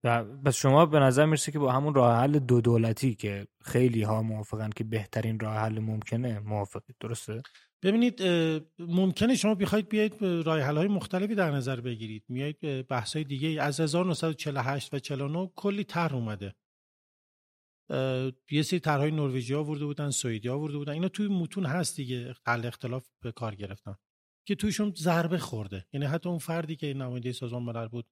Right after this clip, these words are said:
Speaker 2: اه، اومده بود در منطقه، نروژی بود، اومد ترورش کردن، حالا یا اسرائیلی یا فلسطینی، حالا هر کی که بوده، من کاری ندارم، نمیپذیرن، نپذیرفتن و نشد.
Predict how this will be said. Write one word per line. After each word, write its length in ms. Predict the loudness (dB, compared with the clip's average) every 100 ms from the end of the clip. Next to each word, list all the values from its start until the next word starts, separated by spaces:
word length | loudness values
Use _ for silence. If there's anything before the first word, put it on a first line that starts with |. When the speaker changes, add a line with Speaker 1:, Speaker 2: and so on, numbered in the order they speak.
| _ _ _ _ _ -6
Speaker 2:
اه، 340 | -4 -4 -6
اومده 460 | -6 -4 -4 -4 -6
بود 120 | -4
در 140 | -4
منطقه، 340 | -4 -6 -6 -6
نروژی 480 | -4 -4 -6 -8
بود، 160 | -10 -8
اومد 260 | -4 -4 -4 -8 -6
ترورش 420 | -2 0 0 -2
کردن، 400 | -6 -6 -8 -8
حالا 180 | -6 -4
یا 120 | -4
اسرائیلی 400 | -6 -6 -6 -6
یا 120 | -6
فلسطینی، 440 | -6 -6 -8 -6 -6
حالا 180 | -4
هر 160 | -2 -4
کی 200 | -6 -10
که 140 | -6
بوده، 320 | -6 -6 -12 -6
من 100 | -6
کاری 220 | -4 -6
ندارم، 420 | -6 -6 -8 -12 -18 _ _ _ _ _ _ _ -6
نمیپذیرن، 880 | 0 2 2 2 0 0 -2 -2 0
نپذیرفتن 920 | 0 0 -2 -2 -4 -8 -10 -10 -10
و 80 | -6
نشد. 500 | 0 0 0 -4 -10